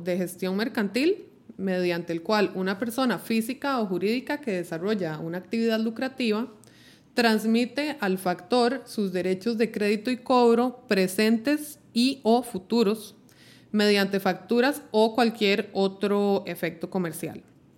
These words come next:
a cambio de una remuneración que establecen las partes. Entonces, ¿qué trae esta definición que es importante? Primero,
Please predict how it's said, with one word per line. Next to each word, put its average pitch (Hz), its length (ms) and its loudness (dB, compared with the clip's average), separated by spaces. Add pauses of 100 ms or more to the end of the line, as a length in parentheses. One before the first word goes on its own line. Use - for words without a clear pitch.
(420)
a 262 140 -2
cambio 226 300 6
de 208 80 6
una 190 340 2
remuneración 214 840 0
que 240 80 -2
establecen 165 580 -6
las 160 160 -10
partes. - 520 -14 (720)
Entonces, 190 640 0 (160)
¿qué 233 180 4
trae 269 840 2 (180)
esta 247 560 4
definición 220 800 2 (340)
que 180 180 2
es 175 120 -2
importante? 196 680 -2 (440)
Primero, 220 480 2